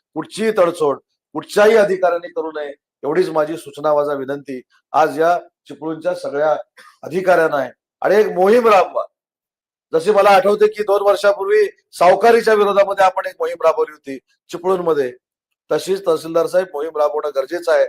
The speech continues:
कारण शेवटी हे सर्वसामान्य लोक जी बसलेत त्यांना ड्रग्स काय माहित नाही, त्यांना गांजा काय माहित नाही, त्यांना अंमली पदार्थ काय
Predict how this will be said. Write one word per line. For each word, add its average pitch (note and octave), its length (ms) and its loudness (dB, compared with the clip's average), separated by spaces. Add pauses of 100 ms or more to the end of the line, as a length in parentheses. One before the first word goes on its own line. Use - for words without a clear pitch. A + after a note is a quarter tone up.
(320)
कारण D3+ 120 -2
शेवटी D#3 300 -6
हे F3+ 80 -2
सर्वसामान्य F3+ 760 -4
लोक G3 200 -4
जी F3+ 180 -14
बसलेत D3 320 -6 (360)
त्यांना D3+ 160 -4
ड्रग्स D#3 360 0
काय D#3+ 220 2
माहित C#3 200 -6 (100)
नाही, A2+ 140 -8 (400)
त्यांना E3 160 0
गांजा E3 420 2
काय F3+ 220 2
माहित E3 200 -2 (100)
नाही, C3+ 180 -6
त्यांना - 440 -6
अंमली D#3+ 220 -2
पदार्थ E3+ 380 0
काय D#3+ 220 0